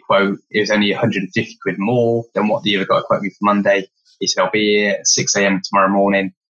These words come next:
I'll get it all sorted." It needed re-, new struts going across the, uh, ceiling and everything, replastering, all painting again, all clearing up. And he sorted out the whole lot.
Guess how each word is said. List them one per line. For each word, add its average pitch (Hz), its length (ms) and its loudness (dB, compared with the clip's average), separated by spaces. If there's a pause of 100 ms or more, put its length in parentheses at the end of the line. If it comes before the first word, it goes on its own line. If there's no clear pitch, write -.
(100)
I'll 95 80 -2
get 95 140 0
it 95 100 0
all 104 180 0
sorted." 101 500 0
It - 80 -4
needed 104 340 -2
re-, 110 160 0 (240)
new 110 160 4
struts - 480 0
going 101 140 2
across - 480 0
the, 95 260 -4 (420)
uh, 95 260 0
ceiling 110 380 2
and 107 100 2
everything, 104 500 0 (440)
replastering, 107 1080 0
all 113 160 -2
painting 107 380 0
again, 101 400 0
all 107 200 -6
clearing 101 260 0
up. 101 180 -2 (420)
And 92 80 -2
he 95 40 -2
sorted - 300 -2
out - 60 2
the - 120 -2
whole 107 240 0
lot. 113 260 2